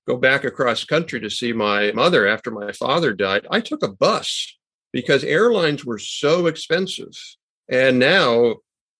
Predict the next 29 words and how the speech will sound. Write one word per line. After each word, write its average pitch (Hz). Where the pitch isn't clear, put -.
you 104
know, 80
anybody 98
almost 92
can 110
take 110
an 104
airplane 110
because 120
the 147
prices 190
are 101
so 104
good. 101
And 135
that 214
was 190
exactly 170
to 151
your 147
point, 233
Alden. 127
We 143
did 165
that 127
because 120
we 123
enabled 117
competition. 110